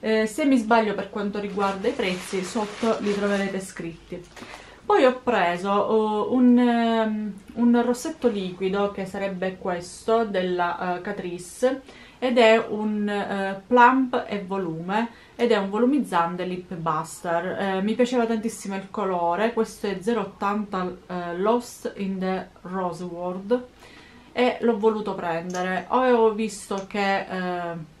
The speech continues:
era un ottimo, veramente un lip gloss un po', eh, pump,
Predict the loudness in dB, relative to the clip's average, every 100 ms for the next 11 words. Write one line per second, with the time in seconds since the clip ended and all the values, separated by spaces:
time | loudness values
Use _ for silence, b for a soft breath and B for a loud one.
0 | _ -20 -20 _ _ _ _ _ -20 _
1 | _ -20 -8 -4 0 2 2 0 -2 -2
2 | -4 -8 -4 -4 -4 -4 -4 -4 -2 -4
3 | -4 -8 -14 -20 -20 -20 -20 -20 -8 -4
4 | 0 0 0 -2 -4 -4 -8 -6 -6 -8
5 | -14 -12 -14 -16 _ -20 _ _ _ _
6 | _ _ -8 -8 -4 -2 -2 -2 -4 -4
7 | -4 -4 -2 -2 -4 -2 0 0